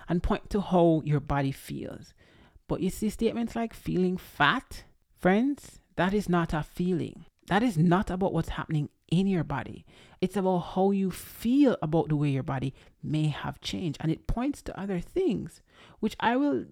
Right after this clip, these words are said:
just direct you back to episode two so you can get that context.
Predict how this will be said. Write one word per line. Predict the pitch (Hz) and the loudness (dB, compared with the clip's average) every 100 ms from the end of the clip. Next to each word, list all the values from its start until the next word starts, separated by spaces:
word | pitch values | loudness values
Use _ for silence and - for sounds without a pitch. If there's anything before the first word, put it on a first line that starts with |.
| - | -6
just | 226 - | -6 -6
direct | - 208 156 151 - - | -6 -2 0 0 -2 -6
you | 233 269 285 294 | -2 -2 -4 -4
back | 226 240 - | -4 -6 -4
to | - | -8
episode | 220 240 240 240 | -6 -2 0 0
two | - 254 254 254 | 0 0 0 0
so | - | -2
you | 208 202 | -2 -2
can | 196 190 185 _ _ _ _ 156 | -4 -4 -6 _ _ _ _ -4
get | 147 185 190 | 0 0 0
that | - - | -4 -2
context. | 175 175 196 220 - - | -2 0 -2 -6 -8 -20